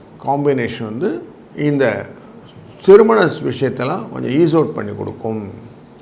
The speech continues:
அதனால அந்த விஷயம்லாம் கொஞ்சம் நல்லது நடக்கிறதுக்கான வாய்ப்புகளை இந்த குரு பெயர்ச்சி கொடுத்துவிடும். கடன் சுமை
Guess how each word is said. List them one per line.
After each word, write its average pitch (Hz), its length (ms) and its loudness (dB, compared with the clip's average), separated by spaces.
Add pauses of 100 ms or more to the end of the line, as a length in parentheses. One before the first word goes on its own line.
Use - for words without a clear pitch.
(200)
அதனால 143 260 0
அந்த 135 280 2
விஷயம்லாம் 139 440 -2
கொஞ்சம் 131 340 -6 (420)
நல்லது 127 420 4
நடக்கிறதுக்கான 107 760 -4
வாய்ப்புகளை 127 760 -2 (720)
இந்த 120 260 0 (1200)
குரு 135 260 2 (140)
பெயர்ச்சி 92 440 -8
கொடுத்துவிடும். - 540 -14 (1160)
கடன் 208 420 8 (120)
சுமை 175 360 6